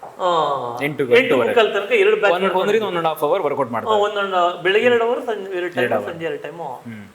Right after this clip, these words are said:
Speaker 1: ವ್ಯವಸ್ಥೆ ಮಾಡ್ಕೊಂಡಿದ್ದೀವಿ. ಇಲ್ಲಿ ಮೂರು ಜನ ಬೌನ್ಸರ್ಸ್ ಕೆಲಸ ಮಾಡ್ತಾರೆ.
Speaker 2: ಓಕೆ.
Speaker 1: ಆ, ಬೌನ್ಸರ್ಸ್ ಮತ್ತೆ
Speaker 2: ಕೋಚ್ಗಳಿದ್ದಾರೆ.
Speaker 1: ಕೋಚ್ಗಳು
Speaker 2: ಹ್ಮ್.
Speaker 1: ಇದ್ರೆ ಮೂ-, ಮೂರು ಜನ ಕೋಚ್ ಇದ್ದಾರೆ ಸರ್.
Speaker 2: ಓಕೆ.
Speaker 1: ಅವರು ಬೆಳಿಗ್ಗೆ ಬಂದು ಅವರು
Speaker 2: ಹ್ಮ್.
Speaker 1: ಜಿಮ್‌ಗೆ ಸಂಬಂಧಪಟ್ಟಂತದ್ದನ್ನ
Speaker 2: ಹ್ಮ್, ಹ್ಮ್.
Speaker 1: ಪರ್ಸನಲ್ ಟ್ರೈನ್ ಆಗಿ ಮಾಡೋಕ್ಕೂ
Speaker 2: ಹ್ಮ್,
Speaker 1: ರೆಡಿ
Speaker 2: ಹ್ಮ್.
Speaker 1: ಮಾಡ್ತಾರೆ.
Speaker 2: ಓಕೆ.
Speaker 1: ಆ, ಯೋಗ ಮಾಡೋರಿಗೆ ಯೋಗ ಟೀಚರ್ಸ್ ಬಂದು ಒಂದು ಐದು ಜನ ಇದ್ದಾರೆ.
Speaker 2: ಓಕೆ.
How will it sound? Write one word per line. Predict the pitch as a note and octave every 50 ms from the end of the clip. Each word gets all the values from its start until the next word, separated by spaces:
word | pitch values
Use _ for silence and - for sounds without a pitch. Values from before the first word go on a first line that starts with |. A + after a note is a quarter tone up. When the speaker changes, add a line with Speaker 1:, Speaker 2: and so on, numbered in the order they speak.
| - _ _ F3
Speaker 1:
ವ್ಯವಸ್ಥೆ | E3+ F3 F#3 - - G3
ಮಾಡ್ಕೊಂಡಿದ್ದೀವಿ. | F3 E3 D#3 D#3+ D3+ C#3+ C#3+ D#3+ F#3 F#3+
ಇಲ್ಲಿ | F3 F3+ F#3+ G3
ಮೂರು | F#3 F3+ G3 G#3 F#3+
ಜನ | G3+ G#3
ಬೌನ್ಸರ್ಸ್ | F#3 D#3+ E3 F#3 F3 D#3 F#3+ - - - F3
ಕೆಲಸ | - D#3 C#3+ -
ಮಾಡ್ತಾರೆ. | F3+ E3+ D#3+ C#3+ - - C#3 C3 D#3 F3 - - -
Speaker 2:
ಓಕೆ. | A#2+ A#2+ A#2+
Speaker 1:
ಆ, | G#2 - - - E3 D#3 D3 C#3+ C3+ C#3 C#3+ C#3+
ಬೌನ್ಸರ್ಸ್ | C3+ C3+ D#3 F3+ G3 - G3 F3+ - - - G#3 G3+
ಮತ್ತೆ | F3 D#3+ - - B3 C4
Speaker 2:
ಕೋಚ್ಗಳಿದ್ದಾರೆ. | - E3 E3 - - D3 B2+ A#2+ A2+ - - -
Speaker 1:
ಕೋಚ್ಗಳು | - B3 C4 B3+ C4 B3 A3 G3 E3+
Speaker 2:
ಹ್ಮ್. | D3+ C#3 - - - C3 C3 B2+ A#2
Speaker 1:
ಇದ್ರೆ | G#3 G3 F#3 E3 D3 D3
ಮೂ-, | D#3+ F3 E3+ D#3 D3 C#3+ C#3+ D3
ಮೂರು | F3 G#3 G#3+
ಜನ | G3 G#3+
ಕೋಚ್ | G#3 G#3+ - G3 F#3+ F#3+ F#3
ಇದ್ದಾರೆ | E3+ E3 D3 B2 -
ಸರ್. | C#3 F3 F3+ - C3
Speaker 2:
ಓಕೆ. | B2+ A#2+ - A#2 G#2+
Speaker 1:
ಅವರು | - F3+ F3+ F3 E3+ E3 D3+ C#3+
ಬೆಳಿಗ್ಗೆ | B2+ A#2+ D3+ D#3 E3+ F3 F3
ಬಂದು | E3 D#3+ D#3+ E3 E3 F3
ಅವರು | E3 D#3+ D3+ D3 C#3
Speaker 2:
ಹ್ಮ್. | C3 C3 A#2+ A2+ G#2 G2+ -
Speaker 1:
ಜಿಮ್‌ಗೆ | E3+ F#3 G3+ F#3+ -
ಸಂಬಂಧಪಟ್ಟಂತದ್ದನ್ನ | F#3 F3 F3 E3+ E3+ E3 - - D3+ - D#3+ D3+ - - C#3+ C#3 C#3+ C#3+ E3
Speaker 2:
ಹ್ಮ್, | G#3+ - - - - D3 C3+
ಹ್ಮ್. | B2 A#2
Speaker 1:
ಪರ್ಸನಲ್ | - B3 A#2+ A3+ G#3 F#3+ E3+
ಟ್ರೈನ್ | F3+ E3+ E3+ E3+
ಆಗಿ | E3 D#3+ D#3+ D#3 D3+
ಮಾಡೋಕ್ಕೂ | D3 D#3 D#3+ D3 D3+ D3 - C3
Speaker 2:
ಹ್ಮ್, | B2 A#2
Speaker 1:
ರೆಡಿ | C3+ C3 A#2+
Speaker 2:
ಹ್ಮ್. | A2+
Speaker 1:
ಮಾಡ್ತಾರೆ. | C#3+ C3+ A#2 - - B2+ D3+ G3+ - - - - B2
Speaker 2:
ಓಕೆ. | A#2 G#2+ - A2 G2+ F#2 - - -
Speaker 1:
ಆ, | D#3+ D#3 D3 C#3
ಯೋಗ | C#3 D#3+ G#3 A#3+ B3 B3
ಮಾಡೋರಿಗೆ | A#3 - G3+ F#3+ F#3+ F#3 F#3 F#3 G#3 G3+ F#3
ಯೋಗ | F3+ F#3 F#3 G3 G3 F#3 F3+
ಟೀಚರ್ಸ್ | F3+ - F3+ F3+ F3 E3 -
ಬಂದು | D#3+ E3+ D#3+ D#3
ಒಂದು | D3+ C#3 C#3
ಐದು | D3 C3+
ಜನ | C#3 C#3+
ಇದ್ದಾರೆ. | C#3+ C3+ B2 - A2 G#2 - - - - B2+ B2+
Speaker 2:
ಓಕೆ. | A#2+ - A2+ G2 F#2 -